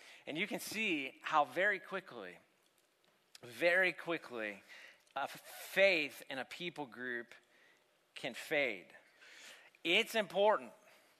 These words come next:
that we understand that no matter how unexplainable our life is, like Elisha understood he wanted a double portion, like Elijah knew that he needed to pass down all of this with intentionality,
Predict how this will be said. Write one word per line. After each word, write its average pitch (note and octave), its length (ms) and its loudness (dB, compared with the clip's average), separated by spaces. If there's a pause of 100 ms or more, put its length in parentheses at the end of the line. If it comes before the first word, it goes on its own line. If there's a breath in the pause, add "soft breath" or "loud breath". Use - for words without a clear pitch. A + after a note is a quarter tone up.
that D3+ 320 6
we G3+ 280 0
understand G3 920 4
that D3 140 0
no F3+ 100 2
matter F3+ 300 6
how F#3 500 10
unexplainable F3+ 600 0
our E3 340 6
life D#3+ 540 2
is, C3 260 -6 (320)
like C3+ 300 0 (100)
Elisha F3+ 960 4 (720 soft breath)
understood E3 640 0
he D#3 140 -4
wanted E3+ 320 2
a E3 80 4
double D#3+ 320 4
portion, D#3 520 0
like B2+ 180 2 (120)
Elijah E3 880 8 (260 loud breath)
knew E3 220 0
that E3+ 160 0
he F3 140 -2
needed F3 320 0
to E3 100 -4
pass F3 640 8
down F3+ 400 8
all E3+ 300 6
of D3+ 80 -2
this D#3+ 220 -2
with D#3 160 -12
intentionality, D#3+ 1400 2